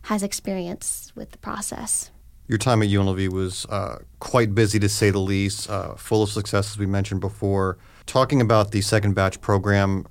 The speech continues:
Speaker 2: what was your original bachelor's and what made you make the switch into nursing?
Speaker 1: Yeah, so I originally went to U C L A for a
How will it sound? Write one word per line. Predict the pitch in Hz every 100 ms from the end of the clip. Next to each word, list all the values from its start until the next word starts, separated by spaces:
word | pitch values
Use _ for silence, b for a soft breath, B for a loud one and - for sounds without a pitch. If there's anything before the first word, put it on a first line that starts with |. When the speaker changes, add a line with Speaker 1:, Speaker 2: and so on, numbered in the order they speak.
| -
Speaker 2:
what | 113 156
was | 165
your | 139 117 98
original | 101 101 98 92
bachelor's | 92 90 110 98 92
and | 95
what | 101 107
made | 104 101
you | 98 98
make | 101 98
the | 101
switch | - 101 101
into | 98 -
nursing? | 92 98 - 101 - - -
Speaker 1:
Yeah, | 320 349
so | - 330
I | 302 294
originally | 294 311 - 339
went | 254 226 -
to | 240
U | 226
C | 220 233
L | 214 208
A | 202
for | 208 - 202 196
a | - 202 196 190